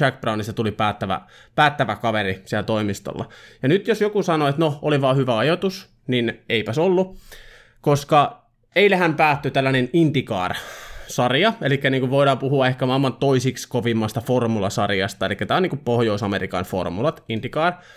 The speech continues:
ja siellähän on niinku monia, monia, monia entisiä F yksi kuskeja, ja siis taso on tosi kova. Niin tota, Pato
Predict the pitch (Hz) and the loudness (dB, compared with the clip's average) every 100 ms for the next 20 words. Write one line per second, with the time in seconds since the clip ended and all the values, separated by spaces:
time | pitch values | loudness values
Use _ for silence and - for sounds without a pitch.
0 | - _ 135 139 139 135 131 131 131 143 | -20 _ 0 2 4 4 2 2 2 4
1 | 135 123 127 123 120 127 120 110 - 101 | 4 4 2 2 2 2 2 0 -4 -2
2 | 120 113 117 110 110 117 - 107 - 110 | 0 0 2 0 -2 -8 -6 -8 -4 -2
3 | 107 101 92 117 101 - - - - 113 | -2 -4 -4 -4 -4 -8 -20 -20 -4 -4
4 | - 135 139 135 107 110 110 104 101 - | 0 0 2 2 2 0 -2 -2 -4 -4
5 | 82 - - _ _ _ _ _ _ _ | -2 -2 -2 _ _ _ _ _ _ _
6 | - 123 117 123 120 139 127 123 - - | -6 -2 0 0 0 2 2 2 -4 -20
7 | _ _ _ 202 202 185 | _ _ _ 2 4 4